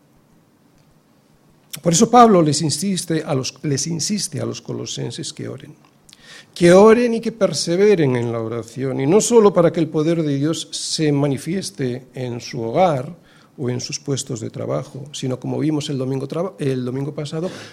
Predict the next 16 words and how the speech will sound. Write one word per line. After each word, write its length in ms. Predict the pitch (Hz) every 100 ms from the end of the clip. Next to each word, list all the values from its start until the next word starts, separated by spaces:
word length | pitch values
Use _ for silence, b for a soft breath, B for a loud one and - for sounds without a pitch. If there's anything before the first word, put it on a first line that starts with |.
| B
para 260 | 160 151 147
que 140 | 156
el 140 | 143 139
poder 340 | 143 143 151
de 100 | 135
Dios 220 | 123 127
se 80 | 120
manifieste 540 | 117 110 165 - 170 -
en 260 | 147 143 131
la 140 | 127
vida 560 | 117 185 139 98 82 - b b b b
de 140 | 123
los 240 | 120 104 -
que 180 | - 113
nos 260 | 113 107
rodean. 460 | 113 95 123 90